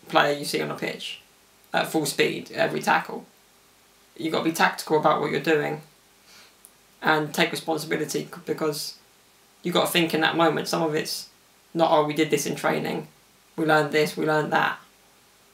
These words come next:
It's in the moment, react and do what's needed. And not everyone sees that sometimes. And obviously,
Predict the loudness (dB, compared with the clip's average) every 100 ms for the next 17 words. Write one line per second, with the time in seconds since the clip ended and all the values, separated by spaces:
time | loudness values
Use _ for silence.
0 | _ -2 -2 -2 -2 2 4 6 4 4
1 | 0 0 2 0 -2 -10 -12 _ _ _
2 | _ -4 2 4 4 4 2 2 0 -4
3 | -6 -16 _ _ _ -20 -20 _ _ _
4 | _ 2 2 2 2 2 0 0 0 0
5 | -2 -2 -6 -6 -8 -8 -14 -20 _ _
6 | _ _ _ _ _ _ _ _ -2 0
7 | -2 -6 -10 -16 _ _ _ _ _ _
8 | _ _ _ -20 -20 _ -2 0 2 4
9 | 4 2